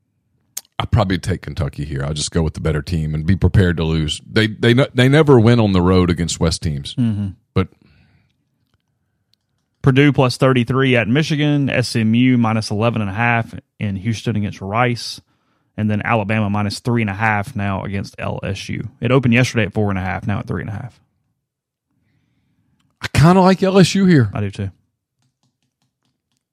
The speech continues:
Speaker 2: I think L S U wins the game.
Speaker 1: L S U's gonna be able to score, and I don't know that Alabama can do the things that you have to, that you, that you can do to take advantage of.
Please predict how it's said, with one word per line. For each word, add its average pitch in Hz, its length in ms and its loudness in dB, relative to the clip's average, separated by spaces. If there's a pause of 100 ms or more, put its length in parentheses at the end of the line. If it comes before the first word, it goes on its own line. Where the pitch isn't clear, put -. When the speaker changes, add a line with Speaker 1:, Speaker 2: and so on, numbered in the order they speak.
(380)
Speaker 2:
I 120 80 0
think 120 140 4
L 107 120 0
S 92 120 -6
U 104 80 -4
wins 95 180 -6
the 92 80 -8
game. 95 240 -6
Speaker 1:
L 127 140 6
S 143 120 6
U's 156 140 2
gonna 160 100 4
be 147 100 6
able 147 100 4
to 160 60 2
score, 113 520 2 (1120)
and 113 100 0
I 110 120 2
don't 131 300 4
know 127 340 0
that 107 160 -4
Alabama 117 580 2
can 98 280 0
do 123 380 6
the 113 140 4
things 110 440 0
that 98 140 -4
you 101 140 -2
have 107 280 2
to, - 140 -16
that 101 220 0
you, 104 120 6 (120)
that 101 300 -2 (160)
you 107 140 -2
can 107 180 -2
do 131 240 4
to 113 80 0
take 107 240 0
advantage 110 420 -2
of. 95 240 -4